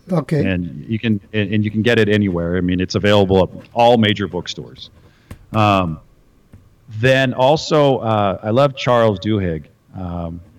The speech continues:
Speaker 2: the, the, you know, the, the Power of Habit, you know, why we do what we do in business and life. Those are great little books that you can flip. You know, I have the Wayne Dyers, the Les Browns, the Zig Ziglar, the Jim Rohns.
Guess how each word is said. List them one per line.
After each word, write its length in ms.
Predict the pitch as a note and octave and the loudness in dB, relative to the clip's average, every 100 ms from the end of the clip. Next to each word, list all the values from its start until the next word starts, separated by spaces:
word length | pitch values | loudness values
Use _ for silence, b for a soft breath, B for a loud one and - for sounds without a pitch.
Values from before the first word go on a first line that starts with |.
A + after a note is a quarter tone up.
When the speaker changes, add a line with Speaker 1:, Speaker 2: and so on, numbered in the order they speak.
| - | -10
Speaker 2:
the, 140 | F#2+ | -10
the, 200 | G#2+ G2+ E2+ | -8 -8 -4
you 100 | A2 | -2
know, 140 | F#2+ | -2
the, 140 | F2 E2+ b b b | -4 -8 b b b
the 80 | G#2+ | -2
Power 320 | - C3+ B2 | 0 2 2
of 100 | G#2+ | 2
Habit, 440 | - G#2+ E2+ D2 F#2 | -2 -4 -4 -8 -10
you 60 | |
know, 80 | G2+ | -6
why 240 | G2 A2 A#2 | 0 2 2
we 100 | A#2+ | 0
do 160 | A2 | 0
what 100 | A2 | -2
we 120 | G#2 | -2
do 220 | G2+ G2+ F#2+ | -4 -4 -4
in 80 | |
business 360 | D#2+ F#2 F2+ E2 | -4 -6 -6 -8
and 140 | D#2+ | -8
life. 320 | D2 A#1+ - - - | -8 -10 -18 -16 -4
Those 260 | A2+ A#2 | 0 2
are 300 | A#2+ G#2+ - _ - A2+ | 2 0 -4 _ -16 -8
great 260 | C3+ C3+ D3 | 0 2 4
little 240 | D#3 C#3+ | 4 2
books 320 | G#2 A#2+ A2 | 2 0 0
that 80 | G#2+ | -4
you 80 | G#2 | -4
can 140 | A2 | -4
flip. 340 | F#2 A2+ G#2 - | -4 -2 -2 -4
You 80 | F3 | -2
know, 100 | C#3 | 0
I 80 | B2+ | 0
have 220 | F3+ F3+ | 0 2
the 80 | D#3 | 2
Wayne 280 | C3+ C3+ C3 | 2 4 2
Dyers, 360 | A#2+ B2 B2 | 2 2 2
the 60 | A#2 | 0
Les 260 | A2 A2+ - | 0 0 -2
Browns, 360 | A2 G#2+ G#2+ | -2 0 0
the 120 | G#2+ | 0
Zig 220 | G2+ A#2 G#2 | 2 0 0
Ziglar, 420 | A2 G#2+ G#2+ G2+ | -2 0 0 0
the 60 | F#2+ | 0
Jim 240 | A2 A2+ | 0 0
Rohns. 400 | G#2+ G#2 G#2 G2+ | 0 0 -2 -4